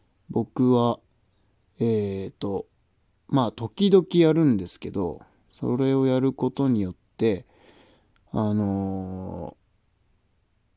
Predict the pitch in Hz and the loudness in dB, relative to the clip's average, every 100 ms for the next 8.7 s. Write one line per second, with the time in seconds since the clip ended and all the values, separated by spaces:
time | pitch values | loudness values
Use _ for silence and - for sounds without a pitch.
0 | _ _ _ _ - 117 110 113 110 107 | _ _ _ _ -10 -4 0 0 0 0
1 | 107 101 90 - _ _ _ _ _ _ | -2 -2 -4 -8 _ _ _ _ _ _
2 | _ _ _ - 127 113 110 - - 113 | _ _ _ -8 0 2 2 -2 -6 -4
3 | 107 - 117 104 95 87 87 - 95 95 | -4 -4 -4 -2 -2 -6 -10 -10 -6 -6
4 | 95 101 - 107 101 92 90 90 - - | -4 -6 -6 -6 -4 -4 -8 -12 -12 -12
5 | 80 - _ _ _ _ _ _ _ _ | -14 -14 _ _ _ _ _ _ _ _
6 | _ _ _ 117 113 113 113 135 113 113 | _ _ _ 0 2 2 2 0 -2 0
7 | 107 107 - - 110 101 104 101 120 113 | 0 0 -2 -4 -4 -2 -4 -4 -4 -2
8 | 117 107 110 110 107 104 95 | 0 0 0 0 0 -2 -4